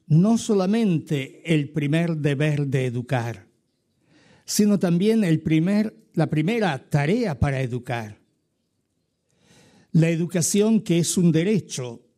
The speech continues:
de los niños, es tarea fundamentalmente de la familia,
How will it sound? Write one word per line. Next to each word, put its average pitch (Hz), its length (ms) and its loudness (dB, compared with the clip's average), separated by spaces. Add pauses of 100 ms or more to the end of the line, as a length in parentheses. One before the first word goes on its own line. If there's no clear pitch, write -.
(120)
de 135 160 0
los 131 160 -2
niños, 127 800 -2 (1080)
es 180 260 2
tarea 180 360 0
fundamentalmente 151 1400 0
de 131 160 0
la 123 100 -2
familia, 170 800 2